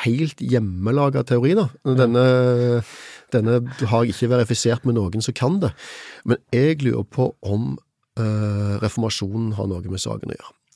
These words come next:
Speaker 1: Fordi at kjøkkenhagene som du nevner, og, eh, de urtene som ble dyrket, de hang ganske tett sammen med munkene sine klosterhager.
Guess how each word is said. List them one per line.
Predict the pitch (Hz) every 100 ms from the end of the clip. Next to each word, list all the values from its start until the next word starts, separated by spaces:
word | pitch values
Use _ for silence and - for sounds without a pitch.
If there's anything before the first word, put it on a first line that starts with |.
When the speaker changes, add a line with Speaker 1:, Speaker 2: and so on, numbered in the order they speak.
| _ -
Speaker 1:
Fordi | - 110 104 - 113 143 160 -
at | 120 - - - _
kjøkkenhagene | - - - 175 135 117 104 101
som | 110
du | 101
nevner, | 107 104 90 123 165 - _ -
og, | 104 110 120 123 -
eh, | 107 107
de | 104 113 -
urtene | 131 - - - 101 123
som | 117
ble | 107
dyrket, | 107 - 139 165
de | 104 110
hang | - 107 120
ganske | 98 -
tett | - - -
sammen | - 95 110 120 113
med | 98 107 120
munkene | 139 117 92 - - 104 127
sine | - 104 92 104
klosterhager. | - - - 120 - - -